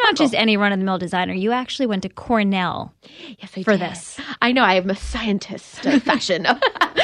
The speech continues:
Speaker 1: You are.
Speaker 2: Um, yeah, actually, I graduated with a bachelor's of science, which is crazy, um, in fiber science and apparel design. And the program is really unique.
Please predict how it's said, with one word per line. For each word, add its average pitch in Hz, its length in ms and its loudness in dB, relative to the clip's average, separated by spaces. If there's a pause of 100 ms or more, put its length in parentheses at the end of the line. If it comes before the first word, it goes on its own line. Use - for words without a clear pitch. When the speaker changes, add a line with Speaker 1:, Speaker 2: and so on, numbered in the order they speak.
(100)
Speaker 1:
You 330 240 6
are. 240 340 2
Speaker 2:
Um, 415 60 2 (440)
yeah, 269 100 4
actually, - 280 2
I 311 40 4
graduated 277 320 2
with 294 100 0
a 285 40 -16
bachelor's 214 260 -2
of 269 60 -4
science, 185 320 2
which - 120 -10
is 240 80 -4
crazy, 196 460 0
um, 180 540 2
in 190 160 2
fiber 175 240 2
science 170 640 -2 (100)
and 175 140 0
apparel 170 260 -4
design. 160 500 -2
And 165 320 -2
the 165 60 -8
program 180 420 0
is 170 140 -6
really 170 200 -8
unique. 160 520 -12